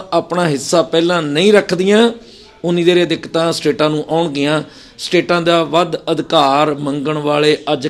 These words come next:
ਖਾਮੋਸ਼ ਬੈਠੇ ਆ ਤੇ ਇਸ ਕਰਕੇ ਸਟੇਟਾਂ ਜਿਹੜੀਆਂ ਨੇ ਉਹ ਦੁੱਖ ਝੱਲਣਗੀਆਂ। ਹੌਲੀ ਹੌਲੀ ਸਟੇਟਾਂ ਦੇ ਜਿਹੜੇ ਅਧਿਕਾਰ ਆ ਉਹ ਸੈਂਟਰ ਸਰਕਾਰ ਇੱਕ ਸੋਚੀ ਸਮਝੀ ਸਾਜ਼ਿਸ਼ ਦੇ ਤਹਿਤ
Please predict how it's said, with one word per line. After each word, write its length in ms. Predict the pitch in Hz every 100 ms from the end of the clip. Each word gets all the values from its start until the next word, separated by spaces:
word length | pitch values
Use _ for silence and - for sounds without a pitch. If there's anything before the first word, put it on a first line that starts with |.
| -
ਖਾਮੋਸ਼ 640 | 143 139 135 147 151 147
ਬੈਠੇ 500 | 120 131 113 127 127
ਆ 60 | 113 - _ _ _ _ _ _ _ _ _ _ _ _
ਤੇ 120 | 139 143
ਇਸ 100 | 151
ਕਰਕੇ 280 | 175 156 156
ਸਟੇਟਾਂ 340 | - 135 147
ਜਿਹੜੀਆਂ 300 | 143 143 143
ਨੇ 80 | 143
ਉਹ 80 | 127
ਦੁੱਖ 200 | 135 -
ਝੱਲਣਗੀਆਂ। 580 | 156 113 123 120 131 135 - - - -
ਹੌਲੀ 200 | 143 156
ਹੌਲੀ 260 | 147 160 156
ਸਟੇਟਾਂ 360 | - 143 120 151
ਦੇ 100 | 151
ਜਿਹੜੇ 200 | 151 156 156
ਅਧਿਕਾਰ 460 | 147 143 127 127
ਆ 180 | 143 143 - - - _ _
ਉਹ 140 | 170 180
ਸੈਂਟਰ 500 | - 143 139 135 165
ਸਰਕਾਰ 720 | - 151 - 120 123 131 135 -
ਇੱਕ 220 | 165 170
ਸੋਚੀ 420 | - 160 160 185 190
ਸਮਝੀ 580 | - 170 165 175 170 - - - _ -
ਸਾਜ਼ਿਸ਼ 680 | - - 151 180 233 214
ਦੇ 160 | 175 165
ਤਹਿਤ 400 | 151 135 147 143